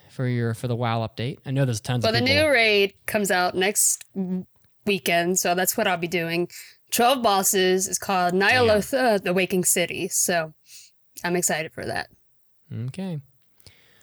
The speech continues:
Speaker 1: Well, I went and saw Wuthering With You. I saw it at a dinner theater, which is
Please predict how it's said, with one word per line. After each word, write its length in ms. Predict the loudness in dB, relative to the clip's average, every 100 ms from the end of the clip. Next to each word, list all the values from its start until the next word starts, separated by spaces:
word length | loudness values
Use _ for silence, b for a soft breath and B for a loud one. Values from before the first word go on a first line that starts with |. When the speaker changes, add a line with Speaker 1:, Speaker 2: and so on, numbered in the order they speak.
| b b
Speaker 1:
Well, 120 | 6
I 80 | 8
went 140 | 8 6
and 100 | 4
saw 160 | 4
Wuthering 400 | 6 6 6 4
With 160 | 4 4
You. 400 | 6 6 6 4 B
I 100 | -4
saw 280 | 0 4 4
it 60 | 4
at 100 | 4
a 200 | 2 0 -4 0
dinner 240 | 2 4
theater, 400 | 2 0 0 0
which 220 | 0 -2
is 180 | -4 -6